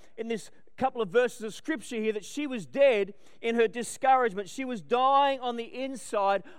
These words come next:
of discouragement. We see it in verse twenty in this cha-,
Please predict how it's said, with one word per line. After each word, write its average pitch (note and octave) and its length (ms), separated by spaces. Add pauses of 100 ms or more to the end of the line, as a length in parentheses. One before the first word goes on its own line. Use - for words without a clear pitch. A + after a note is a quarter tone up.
of A3 180
discouragement. G3+ 960 (580)
We G#3 80
see C4+ 200
it B3+ 80
in B3 80
verse B3 300
twenty C4 460 (200)
in G#3+ 140
this - 220 (220)
cha-, - 340